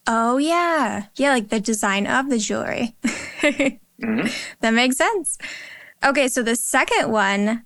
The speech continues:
Speaker 1: um, this <laughs> one's really interesting. Illustrations with dimensionality, like claymorphism, which is a very odd word, and three D illustrations.
Speaker 2: Mm.
Speaker 1: Um,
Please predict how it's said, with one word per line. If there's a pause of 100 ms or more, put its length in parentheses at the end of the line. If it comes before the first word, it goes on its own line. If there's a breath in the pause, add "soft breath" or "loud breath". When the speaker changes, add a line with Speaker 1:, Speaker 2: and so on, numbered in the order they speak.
(100)
Speaker 1:
um,
this
<laughs>
one's
really
interesting.
Illustrations
with
dimensionality, (220)
like
claymorphism, (200)
which
is
a
very
odd
word, (540 loud breath)
and
three
D
illustrations.
Speaker 2:
Mm. (100)
Speaker 1:
Um,